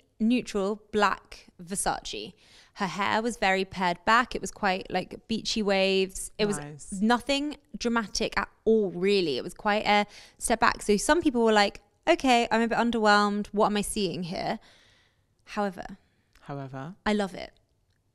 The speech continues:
Speaker 1: for this reason.
Speaker 2: Twist, twist and turns. They're coming to you. Where are they coming from now?
Speaker 1: <laughs> Throughout the whole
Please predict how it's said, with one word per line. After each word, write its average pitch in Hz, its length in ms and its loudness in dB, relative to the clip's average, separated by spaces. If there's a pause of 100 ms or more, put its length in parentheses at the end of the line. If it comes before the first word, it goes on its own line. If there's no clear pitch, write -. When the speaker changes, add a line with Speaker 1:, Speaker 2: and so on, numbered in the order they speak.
Speaker 1:
for - 140 -16
this 233 200 -8
reason. - 80 -12
Speaker 2:
Twist, 214 400 -6 (140)
twist - 320 -8
and 190 100 -6
turns. 180 480 -8 (300)
They're 185 100 -6
coming 214 320 -4
to 175 160 -8
you. 151 120 -6 (360)
Where 208 160 0
are 220 40 2
they 214 100 -2
coming 214 260 -2
from 226 240 -6
now? 185 360 -2 (120)
Speaker 1:
<laughs> - 120 -20
Throughout 240 480 2
the 269 100 -2
whole 208 680 -2